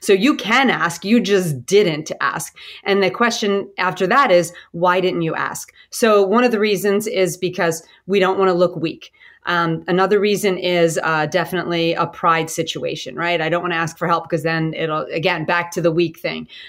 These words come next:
Um, and the third one, I think, is a little bit more about self-esteem. You know, if we don't value ourselves and value our own time, then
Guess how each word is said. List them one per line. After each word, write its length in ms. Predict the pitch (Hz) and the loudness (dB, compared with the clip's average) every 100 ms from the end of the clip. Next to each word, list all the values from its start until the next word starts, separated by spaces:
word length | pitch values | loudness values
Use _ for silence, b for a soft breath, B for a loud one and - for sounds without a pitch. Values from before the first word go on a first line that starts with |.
| B | B
Um, 260 | 185 180 185 | 0 2 0
and 340 | 185 185 180 - | -2 -2 -4 -10
the 200 | 175 196 | -2 -2
third 320 | 190 254 294 | 2 2 4
one, 160 | 208 175 | 2 2
I 80 | 165 | -2
think, 320 | 165 170 180 | -2 -2 2
is 280 | 170 160 - | 2 2 -2
a 60 | 180 | -2
little 220 | 180 190 | 2 2
bit 180 | 175 180 | 2 0
more 420 | 170 175 175 170 | 0 0 0 0
about 440 | 160 165 160 156 - B B B | -2 -2 0 0 -4 B B B
self-esteem. 800 | - 214 202 175 - 240 233 - _ b b | -2 -2 0 -4 -2 -2 -2 -6 _ b b
You 80 | 185 | 0
know, 180 | 202 202 | 2 2
if 60 | |
we 100 | 180 | 0
don't 300 | 202 254 254 | 2 2 0
value 580 | 156 165 175 202 208 190 | -2 0 2 4 4 4
ourselves 800 | 160 156 - 196 170 - 170 - b b | 2 0 -2 0 0 -4 -10 -14 b b
and 140 | 185 | -2
value 380 | 175 190 190 185 | 2 4 4 4
our 120 | 180 | 4
own 220 | 175 175 160 | 4 2 -2
time, 480 | - 214 175 156 160 | 0 2 2 0 0
then 600 | 175 170 165 160 165 | 0 2 0 -2 -6